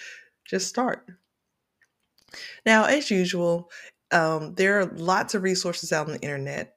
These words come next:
and there are a few, just a few of them listed on my website at get ready with e dot com slash resources. Hopefully they can help you get started and start having that dialogue with the ones you care about and the ones who matter most to you.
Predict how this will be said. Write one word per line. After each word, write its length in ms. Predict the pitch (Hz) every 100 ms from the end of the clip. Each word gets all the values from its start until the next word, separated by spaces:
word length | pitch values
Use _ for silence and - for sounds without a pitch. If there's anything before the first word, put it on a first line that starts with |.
| -
and 400 | 156 147 147 143 -
there 220 | 165 156
are 100 | 156
a 100 | -
few, 320 | 247 320 240
just 260 | 170 175 -
a 60 |
few 240 | - 233 269
of 140 | 214
them 160 | 185 175
listed 320 | 180 - -
on 100 | 151
my 120 | 147
website 520 | 202 233 233 180 170
at 120 | 151 160
get 160 | -
ready 180 | 175 165
with 160 | 160 160
e 140 | 156
dot 220 | 143 -
com 400 | - 233 233 233
slash 380 | 226 175 160 -
resources. 760 | 147 135 - 135 - - - _ _ - - _
Hopefully 320 | 190 190 214
they 140 | 190 170
can 160 | 170
help 300 | 156 165 156
you 160 | 160 156
get 180 | - -
started 640 | - 190 185 180 175 180 - - _
and 320 | 147 143 143 135
start 320 | - 156 147
having 280 | 151 147 147
that 160 | -
dialogue 640 | 147 147 143 143 139 139 -
with 160 | 147 143
the 100 | 143
ones 240 | 139 135
you 80 | 135
care 240 | - 143
about 300 | 135 139 -
and 120 | 147
the 40 | 143
ones 260 | 147 139
who 140 | - 143
matter 220 | 131 135
most 360 | 127 123 - -
to 100 | 135
you. 180 | 101